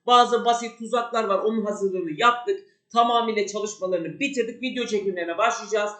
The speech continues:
Bir haftada tüm çekimleri tamamlayıp her gün bir tane basit tuzak videosu atmaya başlayacağız. O video bittikten sonra da başka video serilerimize geçeceğiz. Fakat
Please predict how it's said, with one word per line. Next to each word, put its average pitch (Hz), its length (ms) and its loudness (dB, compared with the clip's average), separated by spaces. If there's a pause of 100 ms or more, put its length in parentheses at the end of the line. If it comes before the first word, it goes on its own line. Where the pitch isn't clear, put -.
(300)
Bir 254 140 2
haftada 226 500 -2
tüm 233 140 -8
çekimleri 180 460 -4
tamamlayıp 240 840 -2
her 247 280 4
gün 180 280 -6
bir 262 240 -2
tane 202 680 -2
basit 240 500 -4
tuzak 196 360 -6
videosu 196 380 -2 (100)
atmaya 185 520 -2
başlayacağız. 240 580 2 (300)
O 269 140 2
video 208 240 0
bittikten 190 420 -4
sonra 170 200 -8
da 180 200 -4
başka 202 320 0
video 165 200 -4
serilerimize 165 540 -4
geçeceğiz. 240 840 0 (280)
Fakat 247 400 -2